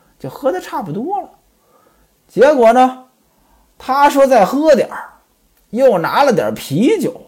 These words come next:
我又喝了两听啤酒，嚯，这喝完之后到后半夜全吐了。还有一次啊，我们几个人喝酒啊，我一哥们儿泡了好几年的杨梅酒，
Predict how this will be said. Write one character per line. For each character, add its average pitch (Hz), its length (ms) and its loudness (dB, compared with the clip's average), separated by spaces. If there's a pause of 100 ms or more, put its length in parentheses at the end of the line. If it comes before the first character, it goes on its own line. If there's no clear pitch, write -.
(540)
我 135 240 2
又 277 180 6
喝 320 180 2
了 311 100 6
两 151 200 0
听 277 220 -2
啤 233 260 -4
酒， - 320 -8
嚯， 302 560 4
这 190 160 0
喝 180 240 0
完 170 240 0
之 175 140 0
后 160 440 -2 (500)
到 156 160 0
后 160 240 2
半 127 220 -2
夜 113 160 -6 (140)
全 - 380 -4
吐 156 240 -4
了。 - 80 -12 (800)
还 247 220 2
有 233 160 4
一 233 80 2
次 220 340 -6 (220)
啊， 127 240 -6
我 120 140 -6
们 151 120 -6
几 123 180 -6
个 139 100 -2
人 147 220 -4
喝 151 160 -2
酒 113 440 -10 (300)
啊， - 200 -20
我 107 160 -10
一 135 140 -6
哥 156 220 0
们 143 120 -4
儿 - 60 -14 (640)
泡 185 260 2
了 147 120 2
好 165 180 0
几 160 140 -4
年 127 240 -6
的 160 120 -2
杨 143 180 -6
梅 165 180 -8
酒， 123 460 -8